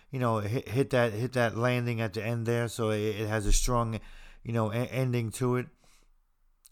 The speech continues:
And, and don't get me wrong, th-, those things are important,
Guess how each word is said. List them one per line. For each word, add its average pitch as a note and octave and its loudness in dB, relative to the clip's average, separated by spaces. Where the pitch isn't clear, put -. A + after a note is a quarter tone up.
And, C3+ -2
and C#3 0
don't D3 4
get C#3+ 0
me C#3 2
wrong, B2+ 2
th-, G#2 -2
those A#2+ -2
things A2+ -4
are A2+ 2
important, G2+ -2